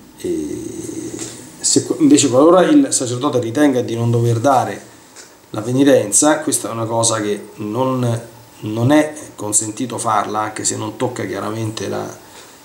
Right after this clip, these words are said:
la validità del, del sacramento, perché la soddisfazione sacramentale è un requisito essenziale, quindi non secondario della, del sacramento della, della penitenza. Nel caso che,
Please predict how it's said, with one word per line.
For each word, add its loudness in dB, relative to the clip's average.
la -6
validità 4
del, -2
del -4
sacramento, 0
perché -6
la -8
soddisfazione 2
sacramentale 2
è -6
un -2
requisito -2
essenziale, 2
quindi -8
non -4
secondario -2
della, -8
del -8
sacramento -4
della, -8
della -6
penitenza. -4
Nel -6
caso 2
che, -14